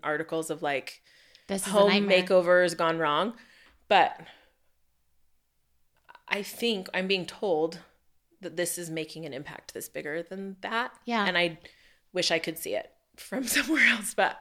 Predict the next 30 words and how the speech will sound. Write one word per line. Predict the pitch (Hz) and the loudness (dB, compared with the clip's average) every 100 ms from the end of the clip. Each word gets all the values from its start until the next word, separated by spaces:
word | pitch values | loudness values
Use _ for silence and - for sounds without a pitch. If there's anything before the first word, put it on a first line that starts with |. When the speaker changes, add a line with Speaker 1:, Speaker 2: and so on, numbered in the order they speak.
| - | -14
Speaker 2:
You | 233 254 | -2 4
might | 247 214 | 4 4
Speaker 1:
I | 226 | 6
Speaker 2:
be | |
Speaker 1:
have | 226 | 6
Speaker 2:
able | 220 | 6
Speaker 1:
to | 226 | 6
Speaker 2:
to | |
see | 220 | 6
it | 208 | 6
Speaker 1:
believe | 185 190 | 6 4
Speaker 2:
later. | 208 190 175 | 2 2 4
Speaker 1:
that | 180 | 4
it | 170 - | 2 0
is | 170 156 - - _ _ _ _ - | -4 -4 -8 -20 _ _ _ _ -4
making | 160 156 156 156 - | -4 -4 -10 -10 -8
a | 165 | -6
real | 151 | -6
splash. | 151 - - - - | -6 -10 -10 -12 -6
Speaker 2:
Yeah. | 269 302 208 - | 0 0 -2 -4
I | 254 | 0
think | 311 302 | 2 4
with | 311 311 | 2 0
anything | 196 208 254 254 196 185 185 180 180 - _ _ _ _ _ _ _ _ _ | -6 -6 -6 -8 -8 -8 -8 -10 -12 -18 _ _ _ _ _ _ _ _ _
huge | - - 196 190 196 202 - | -14 -4 -2 0 -2 -4 -8
and | 208 208 | -8 -8
overwhelming | 196 196 190 180 185 185 190 202 - _ - | -8 -8 -6 -8 -6 -6 -6 -8 -12 _ -6
and | 190 185 | -6 -2
too | - - 208 196 | -2 0 -2 -2
big, | 180 175 180 247 | 0 2 2 0